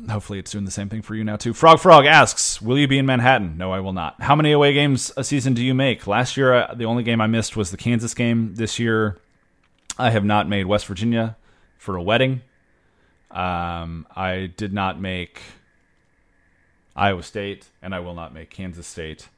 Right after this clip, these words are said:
I won't make Texas Tech 'cause it's on a Thursday night, and I'm not going to Lubbock on a Thursday night. Um, I'll be at every other game besides that. So what's that? Texas, Baylor, and Oklahoma.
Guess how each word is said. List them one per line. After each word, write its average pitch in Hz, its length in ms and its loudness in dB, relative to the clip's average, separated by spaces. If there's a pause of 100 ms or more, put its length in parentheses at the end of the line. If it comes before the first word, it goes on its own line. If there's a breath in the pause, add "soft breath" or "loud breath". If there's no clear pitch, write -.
(960)
I - 100 -14
won't 90 300 -10
make 95 200 -12
Texas 92 340 -12
Tech 87 220 -12
'cause 90 160 -14
it's - 120 -20
on 85 120 -12
a 78 40 -16
Thursday 87 460 -12
night, 78 320 -14
and 82 100 -16
I'm 78 80 -16
not 76 220 -16
going 78 120 -16
to 73 60 -18
Lubbock 76 300 -16
on 78 80 -14
a 76 60 -16
Thursday - 340 -18
night. 78 240 -16 (540 soft breath)
Um, 76 560 -12 (580)
I'll 104 80 -2
be 98 140 -6
at 90 40 -8
every 85 200 -10
other 76 100 -16
game - 220 -20 (340)
besides - 300 -14
that. - 200 -14
So 85 160 -18
what's 80 140 -18
that? - 160 -18
Texas, 90 340 -14
Baylor, 87 280 -12
and 85 80 -14
Oklahoma. 90 400 -14